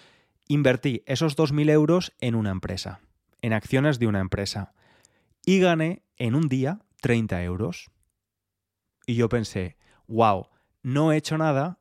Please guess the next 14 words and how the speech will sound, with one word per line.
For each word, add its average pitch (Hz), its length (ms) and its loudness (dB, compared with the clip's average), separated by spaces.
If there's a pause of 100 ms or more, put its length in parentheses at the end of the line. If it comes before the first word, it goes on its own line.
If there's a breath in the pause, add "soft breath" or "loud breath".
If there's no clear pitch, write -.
no 139 220 2
he 151 40 4
movido 156 400 2
un 143 100 -4
dedo 143 440 -4
y 117 180 -2
he 117 60 2
ganado 120 380 2
treinta 101 400 -2
euros". 101 460 -6 (1080 soft breath)
Así 107 240 -8
que 101 140 -6
nada, 104 320 0
dejé 113 640 -4